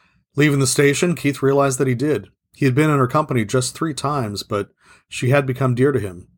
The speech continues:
She was a friend. He walked home, napped in his easy chair, and then went over to the river room. Nothing quite like this had happened to Keith before.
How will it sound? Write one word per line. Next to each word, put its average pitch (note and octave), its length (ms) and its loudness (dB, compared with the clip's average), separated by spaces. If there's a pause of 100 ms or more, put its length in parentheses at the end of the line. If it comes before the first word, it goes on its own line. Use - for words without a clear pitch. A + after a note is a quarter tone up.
(120)
She - 180 -4
was F#3 140 2
a D#3+ 40 0
friend. A#2+ 460 -2 (760)
He - 80 -2
walked D3+ 280 2
home, B2 400 0
napped A#2+ 340 -2
in B2+ 80 -2
his A2+ 160 -2
easy A2 180 -2
chair, G2 380 -8 (400)
and - 140 -2
then F#3 80 4
went D#3+ 120 2
over B2+ 140 4
to A2+ 80 -2
the A2 80 0
river G#2+ 240 -2
room. F2+ 320 -14 (680)
Nothing C#3+ 240 2
quite C#3+ 220 2
like C3 160 0
this B2+ 160 0
had A#2 140 -4
happened B2 260 0
to G#2 60 -8
Keith - 240 -8
before. F#2 500 -10